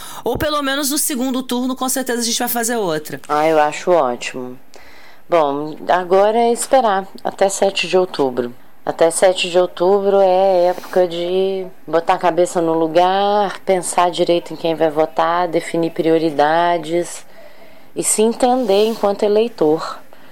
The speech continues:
Speaker 2: sabe? Porque isso é uma coisa que o brasileiro precisa assumir também, né? Se entender enquanto eleitor. Pô, eu sou eleitor de Bolsonaro porque eu sou a favor de meter tiro em todo mundo,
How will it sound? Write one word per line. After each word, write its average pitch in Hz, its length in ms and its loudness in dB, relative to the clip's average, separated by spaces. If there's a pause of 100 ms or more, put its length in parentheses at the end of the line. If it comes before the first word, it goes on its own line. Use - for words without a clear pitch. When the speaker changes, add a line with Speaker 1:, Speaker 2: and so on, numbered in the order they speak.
(300)
Speaker 2:
sabe? 170 400 2
Porque - 180 -2
isso 190 180 2
é 196 40 2
uma 202 100 2
coisa 202 240 4
que 202 80 -12
o 185 40 -12
brasileiro 190 480 2
precisa 190 480 0
assumir 196 720 0 (220)
também, 139 460 -2 (840)
né? 160 220 4
Se - 240 0
entender 196 640 4
enquanto 196 320 0
eleitor. 190 600 4
Pô, - 220 0
eu 165 140 2
sou - 220 -4
eleitor 180 360 0
de 170 80 -6
Bolsonaro 165 600 -2
porque - 200 -8
eu 165 80 2
sou 165 440 2
a 156 40 -2
favor 151 440 2
de 160 80 -4
meter 165 260 2
tiro 170 280 0
em 170 60 -2
todo 151 280 2
mundo, 165 440 0